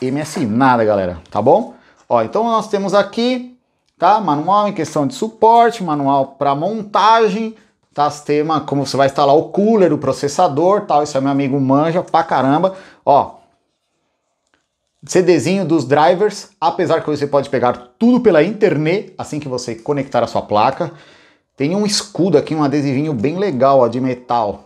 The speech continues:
da M S I também, com um dragãozinho muito louco. Vamos ver o que que é isso aqui. Bom, isso aqui são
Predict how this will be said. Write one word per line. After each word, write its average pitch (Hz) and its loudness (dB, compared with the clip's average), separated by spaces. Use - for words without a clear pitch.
da 117 -2
M 123 -2
S 123 -8
I 117 -6
também, 117 -4
com 131 -6
um 120 -2
dragãozinho 117 0
muito 127 2
louco. 139 0
Vamos 120 -2
ver 120 -2
o - -6
que 120 -4
que 107 -4
é 107 -2
isso - -6
aqui. 202 0
Bom, 113 0
isso 117 0
aqui 143 0
são 151 -2